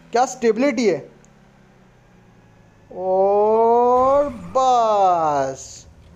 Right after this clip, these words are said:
इसको बोलते दोस्तों top level की smooth landing,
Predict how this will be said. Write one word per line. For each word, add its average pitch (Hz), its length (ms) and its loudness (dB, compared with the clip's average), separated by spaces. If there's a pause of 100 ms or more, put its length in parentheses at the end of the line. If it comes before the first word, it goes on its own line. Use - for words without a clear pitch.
(240)
इसको 233 440 -2
बोलते 294 380 0
दोस्तों 311 400 -2 (180)
top 285 280 -4
level 269 260 0
की 339 160 -4
smooth 254 540 -2
landing, 170 480 -4